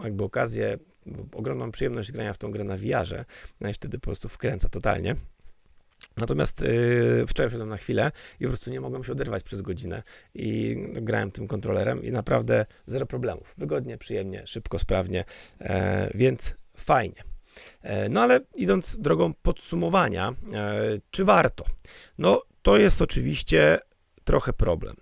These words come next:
Trochę problem, dlatego że nie jest to kontroler tani, to znaczy on, możecie go kupić na stronie amazon kropka p l, e, wpisując sobie kontroler Luna, e, może wrzucę jakiś link do opisu, e, no i co tu dużo mówić, e, jest to kontroler, który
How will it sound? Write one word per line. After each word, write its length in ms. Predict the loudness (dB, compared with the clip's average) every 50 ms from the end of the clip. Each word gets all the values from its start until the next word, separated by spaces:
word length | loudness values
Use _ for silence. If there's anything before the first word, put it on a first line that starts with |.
| _ -20 _ _
Trochę 260 | 0 0 2 2 2
problem, 360 | 4 6 6 6 6 6 4
dlatego 340 | 4 4 4 2 2 2 2
że 100 | 0 0
nie 120 | -2 -4 -4
jest 140 | -4 -4
to 100 | -4 -6
kontroler 440 | -6 -6 -8 -8 -6 -6 -6 -4 -4
tani, 300 | -2 -2 -2 -2 -4 -6
to 100 | -10 -10
znaczy 300 | -8 -8 -8 -6 -6 -4
on, 200 | -4 -4 -6 -6 -8
możecie 300 | -8 -8 -8 -8 -6 -6
go 100 | -8 -8
kupić 280 | -8 -8 -8 -8 -8 -8
na 100 | -8 -8
stronie 320 | -6 -6 -4 -4 -4 -4
amazon 440 | -6 -6 -6 -6 -6 -6 -8 -10 -10
kropka 360 | -12 -12 -12 -12 -12 -14 -12
p 120 | -8 -4 -4
l, 300 | -2 -2 -2 -2 -4 -4 -6 -12 -18 -18 -20 -16 -10
e, 180 | -6 -4 -4 -2
wpisując 440 | -2 -4 -4 -4 -4 -4 -4 -4 -6
sobie 220 | -6 -4 -4 -4
kontroler 440 | -4 -4 -4 -4 -2 0 0 0 0
Luna, 440 | -2 -2 -2 -2 -2 -2 -2 -2 -4 -6 -10 -16 -16 -16 _ -10
e, 120 | -8 -6
może 220 | -6 -6 -6 -8
wrzucę 260 | -8 -8 -6 -4 -4 -4
jakiś 200 | -4 -4 -6 -8
link 160 | -8 -6 -4
do 120 | -4 -4
opisu, 420 | -4 -4 -4 -4 -2 0 0 0 0 -2 -10 -20 -20 _ _ -10
e, 160 | -4 -2 0
no 160 | 2 4 4 6
i 220 | 6 4 2 0 _
co 100 | -2 -2
tu 100 | -2 0
dużo 220 | 0 2 2 2 2
mówić, 580 | 2 0 0 0 0 0 0 -2 -2 -2 -4 -6 -4
e, 300 | -2 0 0 2 2 0
jest 280 | 0 0 -2 -4 -4 -4
to 120 | -4 -4
kontroler, 600 | -2 -2 -4 -4 -4 -4 -4 -4 -2 -4 -4 -4
który 560 | -6 -6 -4 -4 -6 -4 -4 -4 -4 -4 -6